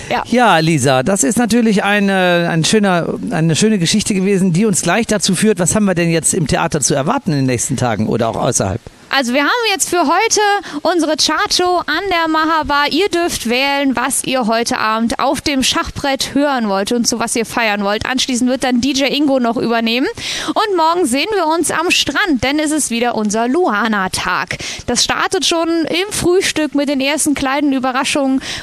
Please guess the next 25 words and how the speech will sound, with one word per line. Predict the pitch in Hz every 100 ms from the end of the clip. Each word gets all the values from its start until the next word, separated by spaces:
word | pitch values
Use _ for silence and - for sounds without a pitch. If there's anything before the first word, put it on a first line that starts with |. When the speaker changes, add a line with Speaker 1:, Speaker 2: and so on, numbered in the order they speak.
| 254
Speaker 1:
Und | 269
wir | 262
haben | 247 254
einen | 240 240
X | - -
X | 302 302
L | - 277 320
Sundowner, | - 294 262 269 269 269
wo | 254 254
wir | 269
frisch | - 285 330 -
für | 285
euch | - 240 -
grillen | 233 285 311 302
und | 247 269
Früchte | - 311 - -
aufschneiden. | - 262 - 254 254 269 233
Und | 320
es | 320 -
gibt | 339 -
auch | 302
noch | 269 220
leckeres | 233 277 370 339 -
Popcorn | 320 - - 190
dazu. | 208 202 - 262